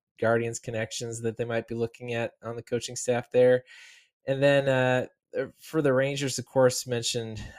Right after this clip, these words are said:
uh, Venable, um, and he was supposedly taken off the table, but I know you'd said that, hey, maybe,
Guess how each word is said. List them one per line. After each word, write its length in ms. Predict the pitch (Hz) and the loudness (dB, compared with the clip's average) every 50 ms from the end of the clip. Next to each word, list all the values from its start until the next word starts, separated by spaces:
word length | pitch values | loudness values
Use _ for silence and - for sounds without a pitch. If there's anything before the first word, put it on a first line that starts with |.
| - - | -18 -12
uh, 260 | 117 113 107 104 104 | -8 -6 -4 -4 -4
Venable, 580 | 101 107 117 113 117 113 113 117 117 113 113 110 - _ - - - - _ _ - | -4 -4 -4 -4 -4 -2 2 2 2 2 2 0 -4 _ -20 -20 -20 -20 _ _ -8
um, 440 | 110 107 104 104 107 104 101 104 - _ _ _ _ - - - - - - | -6 -4 -4 -4 -4 -6 -8 -12 -14 _ _ _ _ -20 -20 -18 -16 -12 -8
and 280 | 120 120 120 117 120 | -6 -6 -6 -6 -8
he 260 | 117 - 120 123 135 | -10 -8 -6 -4 -2
was 160 | 135 127 117 - | -2 -2 -2 -2
supposedly 520 | - - 131 123 120 120 120 120 113 110 | 0 4 4 4 4 2 0 -2 -2 -2
taken 340 | - - 127 120 - 117 113 | 0 -2 -2 -2 -2 -4 -4
off 260 | 107 110 107 107 - | -2 -4 -4 -4 -6
the 80 | 110 101 | -10 -10
table, 480 | - - 123 120 120 123 120 120 120 | -6 -2 -2 -2 -2 0 0 -2 -2
but 240 | 117 113 104 104 - _ _ _ _ _ _ - - | 0 -2 -4 -4 -4 _ _ _ _ _ _ -10 -4
I 40 | |
know 100 | 120 131 | 2 2
you'd 240 | 123 123 131 135 127 | 2 4 2 0 -2
said 280 | - - 123 117 113 107 | 0 2 2 2 2 2
that, 160 | 110 107 101 | 0 -4 -2
hey, 160 | 113 120 113 | -2 -4 -4
maybe, 480 | 110 110 110 113 110 113 110 107 104 | -4 -4 -6 -4 -4 -4 -4 -4 -8